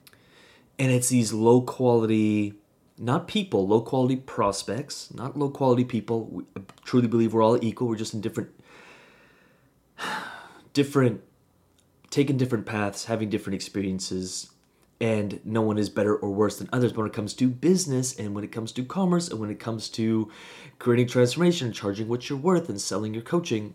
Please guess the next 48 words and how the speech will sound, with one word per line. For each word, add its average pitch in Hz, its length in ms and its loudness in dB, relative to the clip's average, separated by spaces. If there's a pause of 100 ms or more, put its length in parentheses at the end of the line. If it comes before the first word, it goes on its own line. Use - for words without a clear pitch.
there's 104 140 -8
gonna 110 100 -4
be 104 80 0
low 104 200 2
quality 110 540 2
prospects. 127 760 -2 (960)
Maybe 107 160 -2
it's 95 100 -2
not 98 100 -2
a 92 40 -2
right 92 180 -4
fit. 156 420 4 (220)
Maybe 110 140 0
it's 92 100 0
not 95 140 -6
the 95 80 -2
right 92 200 0
time. 139 500 0 (520)
Maybe 113 320 4
they 110 220 6
literally 117 420 6
just 107 300 -6
don't 110 300 2
have 113 300 -4
the 107 80 -4
cash 113 400 -4
or 104 100 -4
money 107 220 -2
on 113 120 -2
hand, 117 240 -4
or 101 60 -4
they 92 140 -4
feel 110 240 -2
like 101 180 -2
they 95 80 -4
don't. 113 300 0 (1700)
Low 123 180 8
quality 117 300 4
prospect 101 520 -2 (380)
versus 117 280 6
a 110 40 -2
high 160 160 -2
quality 110 280 0
prospect. - 380 -8
Someone 120 260 -2
who's 113 160 0
like, 101 140 -6
"Yeah, 127 260 -4